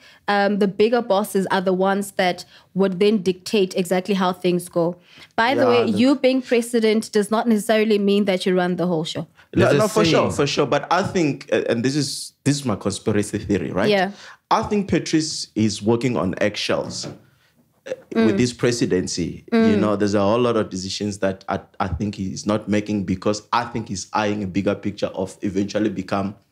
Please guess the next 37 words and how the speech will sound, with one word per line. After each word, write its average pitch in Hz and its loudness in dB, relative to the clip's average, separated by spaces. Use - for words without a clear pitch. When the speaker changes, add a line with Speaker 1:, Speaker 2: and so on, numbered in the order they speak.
Speaker 2:
the 92 -4
fifa 104 -2
president. 95 -2
So - 2
in 180 2
order 165 4
for 147 0
you 131 4
to 120 -4
do 117 2
that, 85 0
you 107 2
need 123 2
to 131 -2
please 120 2
a 101 0
lot 120 4
of 117 -2
people 117 0
Speaker 1:
You 113 4
Speaker 2:
along 107 2
Speaker 1:
must 107 2
kiss 226 2
Speaker 2:
the 226 4
Speaker 1:
a 220 4
Speaker 2:
way. 196 0
Speaker 1:
few 220 2
frogs, 202 -2
yeah. 196 2
Speaker 2:
You 117 4
know 117 2
what 107 2
I'm 104 -2
saying? 98 -2
Speaker 3:
There's 110 2
a 113 4
saying 101 0